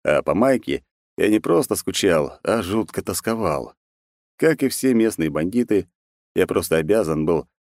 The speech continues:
оправдывать своё название и периодически подтверждать свой статус, но как-то упустил это из виду.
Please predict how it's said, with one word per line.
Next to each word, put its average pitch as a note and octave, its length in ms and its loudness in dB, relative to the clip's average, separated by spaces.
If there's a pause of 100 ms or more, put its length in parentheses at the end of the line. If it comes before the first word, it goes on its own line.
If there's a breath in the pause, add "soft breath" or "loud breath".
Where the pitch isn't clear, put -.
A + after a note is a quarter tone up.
(180)
оправдывать F#2+ 680 0
своё E2 240 0
название F#2+ 680 0 (200)
и C3 80 0
периодически A#2+ 560 0
подтверждать E2+ 580 -4
свой G2 140 0
статус, - 520 -4 (320)
но B2+ 200 -2
как-то C#3 300 -2
упустил C3 500 0
это E2 180 -2
из G2+ 160 -2
виду. C2+ 260 -10